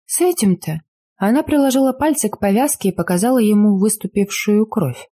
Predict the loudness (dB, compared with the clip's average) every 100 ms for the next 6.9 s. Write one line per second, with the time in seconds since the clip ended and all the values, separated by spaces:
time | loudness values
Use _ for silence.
0 | _ _ _ -4 0 2 0 -2 -4 -4
1 | -8 -8 _ -8 -4 0 2 2 2 0
2 | 0 -2 -4 -10 _ -2 0 2 0 0
3 | 0 2 2 0 -2 -4 -2 -2 -2 -6
4 | -10 _ _ _ _ -6 -4 0 0 0
5 | -2 -4 -4 -10 -16 _ _ _ 0 0
6 | 0 -2 -2 -2 -2 -2 -2 -6